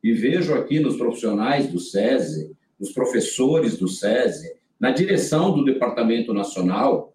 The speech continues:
né, que são constituídos pelos empresários, uma predisposição de fazer esse debate, né? Eu acho que a eleição do governo do presidente Lula tem essa característica de empoderar,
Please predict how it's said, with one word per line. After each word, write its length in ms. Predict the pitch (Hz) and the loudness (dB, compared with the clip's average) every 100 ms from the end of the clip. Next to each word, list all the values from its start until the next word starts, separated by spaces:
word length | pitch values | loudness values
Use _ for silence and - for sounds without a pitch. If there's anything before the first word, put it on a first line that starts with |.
| - | -8
né, 300 | 107 - - _ _ _ | -4 -4 -8 _ _ _
que 80 | - | -4
são 500 | - 120 143 - - - _ - - _ _ _ _ _ - | -2 0 2 2 -2 -10 _ -18 -18 _ _ _ _ _ -2
constituídos 800 | 107 - 104 110 117 131 - | -2 -2 -4 2 2 2 -2
pelos 380 | - 127 139 107 | -2 2 2 2
empresários, 760 | 101 92 92 87 113 131 90 87 - _ _ | 0 0 -2 0 2 2 2 -2 -10 _ _
uma 280 | - 147 151 | 0 0 2
predisposição 1000 | 160 175 180 - 180 175 170 - 156 185 | 2 2 0 0 2 2 0 0 2 4
de 100 | 175 | 2
fazer 400 | 165 156 110 131 | 2 2 4 2
esse 200 | 117 - | 2 -2
debate, 600 | 110 95 87 - - - | 0 0 0 -2 -8 -8
né? 180 | - - - _ _ _ | -6 -6 -10 _ _ _
Eu 160 | 95 110 | 0 4
acho 280 | 113 - - | 4 2 0
que 80 | 156 | 2
a 400 | - - - - _ | 2 2 -2 -10 _
eleição 760 | 120 143 147 104 - 123 160 156 | 2 4 4 2 2 2 4 2
do 120 | 98 | 2
governo 560 | 95 101 85 131 117 98 | 2 0 2 2 4 2
do 140 | 92 | 0
presidente 640 | - 101 92 101 101 - 87 | 0 0 0 0 0 0 0
Lula 440 | 104 139 117 95 | 2 4 4 2
tem 140 | 123 | 2
essa 220 | 135 - 139 | 0 0 -2
característica 1200 | 139 143 147 - 175 143 151 - - - - - _ _ _ | 0 2 0 0 2 4 2 -2 -8 -8 -10 -10 _ _ _
de 240 | - 127 185 | -6 2 4
empoderar, 960 | 220 190 190 190 156 123 117 139 139 | 2 2 2 4 4 4 4 2 0